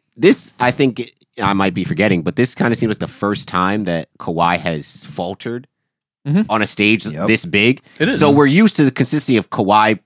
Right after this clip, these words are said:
Speaker 1: coming through in the playoffs, as we've seen with
Speaker 3: Expectations, man.
Speaker 1: Yeah, we've seen with two Finals M V Ps, multiple playoff appearances where he's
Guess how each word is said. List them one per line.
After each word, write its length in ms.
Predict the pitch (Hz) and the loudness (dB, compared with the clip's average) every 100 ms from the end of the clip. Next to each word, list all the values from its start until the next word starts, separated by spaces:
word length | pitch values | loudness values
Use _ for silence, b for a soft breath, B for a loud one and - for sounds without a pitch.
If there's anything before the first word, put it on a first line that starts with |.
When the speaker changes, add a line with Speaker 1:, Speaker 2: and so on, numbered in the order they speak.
| - | -4
Speaker 1:
coming 240 | 107 104 | 0 0
through 160 | 92 87 | -2 -4
in 60 | |
the 60 | 101 | -2
playoffs, 300 | 233 113 87 | 0 0 0
as 140 | 90 | -2
we've 140 | - 117 | -2 0
seen 280 | 160 147 104 | 4 4 4
with 100 | 120 | 2
Speaker 3:
Expectations, 420 | 123 - 85 80 | 0 -2 -6 -4
man. 320 | 82 85 82 - | -4 -4 -6 -4
Speaker 1:
Yeah, 220 | 131 76 | -4 -4
we've 240 | 104 113 98 | -2 -2 0
seen 160 | 120 | 0
with 160 | 104 - | 0 -2
two 200 | - 107 | -4 -2
Finals 320 | 110 104 107 107 | 0 0 0 -2
M 100 | 104 | -2
V 100 | 101 | -4
Ps, 580 | - 92 90 90 - - | -6 -4 -4 -6 -8 -14
multiple 420 | 76 104 101 - 95 | -4 -2 -2 -6 -6
playoff 280 | 92 85 | -4 -4
appearances 320 | - 87 82 82 | -6 -6 -6 -6
where 140 | 85 | -6
he's 300 | 87 85 - | -6 -10 -12